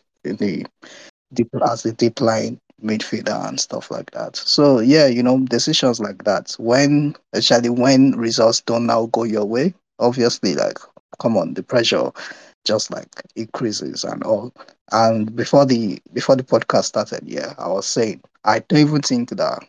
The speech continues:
we actually played that quite bad, um, yesterday. Was, it was yesterday now, right? Yeah,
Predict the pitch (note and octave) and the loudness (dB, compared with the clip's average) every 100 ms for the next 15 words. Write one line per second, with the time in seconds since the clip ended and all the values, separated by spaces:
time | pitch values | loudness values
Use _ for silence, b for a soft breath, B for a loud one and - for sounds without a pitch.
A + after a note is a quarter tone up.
0 | _ _ - G2 G2+ - - F#2 - G#2+ | _ _ -8 -2 0 0 0 -2 -4 -2
1 | G2 G#2 G2+ G#2 - - G#2 - - - | 0 0 0 0 -4 -2 -2 -2 -4 -2
2 | - G#2 - - - - - - _ - | 0 -2 -8 -12 -6 -4 -4 -8 _ -10
3 | - - - G#2+ D#3+ - A2+ - - - | -8 -10 -6 -4 -4 -4 -4 -2 -2 0
4 | A2 - - F#2+ G2+ - - - - - | -2 -2 -4 -2 0 -2 -2 -6 -6 0
5 | G2 | 2